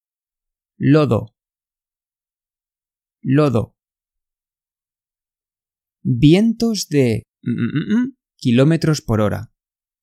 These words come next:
Mm, mm, mm, 就是数字。OK？vientos de，mm, kilómetros por hora。这个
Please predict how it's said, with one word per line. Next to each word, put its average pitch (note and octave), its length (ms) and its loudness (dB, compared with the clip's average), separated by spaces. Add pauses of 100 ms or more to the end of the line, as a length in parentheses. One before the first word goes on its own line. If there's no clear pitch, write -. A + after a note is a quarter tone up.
(340)
Mm, C#3+ 80 0
mm, C3 500 -2
mm, - 60 -8
就 C3 100 -4
是 C3+ 140 -2
数 - 180 -6
字。 - 160 -8 (680)
OK？vientos F#3+ 1300 -2
de，mm, D#3+ 600 0 (380)
kilómetros D#3+ 840 0
por G#2+ 240 -2
hora。 G#2 320 -4 (1500)
这 - 120 -6
个 C3 360 -4